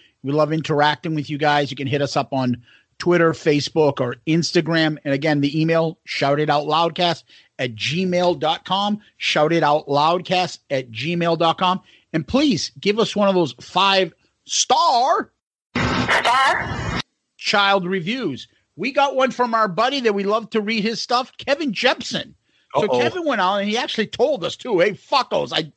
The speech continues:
Speaker 1: finally did a review for you guys."
Speaker 2: <laughs>
Speaker 1: I've never, ever done one before. And he tell, and he loved to tell us that.
Speaker 2: Oh,
Speaker 1: Well,
Speaker 2: boy.
Speaker 1: anyways, Kevin put this in. "Best Kid Kiss podcast ever." This one on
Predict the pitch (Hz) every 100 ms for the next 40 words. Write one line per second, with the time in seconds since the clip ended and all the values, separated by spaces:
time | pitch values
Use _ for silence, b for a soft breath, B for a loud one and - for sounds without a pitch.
0 | - 202 220 196 202 190 180 160 208 175
1 | 151 131 120 113 101 - - 190 247 262
2 | - 175 202 226 233 226 220 175 190 202
3 | 180 165 156 - 202 139 127 113 151 160
4 | 156 147 160 156 110 135 151 113 92 -
5 | _ - - - 123 269 220 156 117 113
6 | - _ _ _ _ - 294 233 170 190
7 | _ _ _ - 202 214 196 196 127 117
8 | - - _ - - 214 254 - - -
9 | 247 233 _ - - 247 - 208 196 190
10 | 180 190 - - 170 135 82 _ _ _
11 | - 165 208 202 185 170